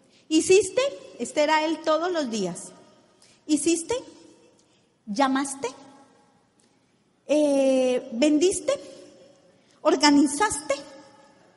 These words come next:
Y yo, "No, pues mejor dicho, me gané la lotería. Yo, ah, hice este negocio, me consigo yo a este pa' que venga ahora y este sea mi jefe.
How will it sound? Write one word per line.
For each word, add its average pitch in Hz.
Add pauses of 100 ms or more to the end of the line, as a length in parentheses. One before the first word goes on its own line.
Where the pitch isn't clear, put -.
Y 247
yo, 285
"No, 427
pues 254
mejor 262
dicho, 269
me 254
gané 240
la 285
lotería. 349 (560)
Yo, 269
ah, 214
hice 302
este 415
negocio, 311 (320)
me 277
consigo 294 (140)
yo 453
a 415
este 370
pa' 294
que 220
venga 294
ahora 370
y 302
este 311
sea 339
mi 349
jefe. 370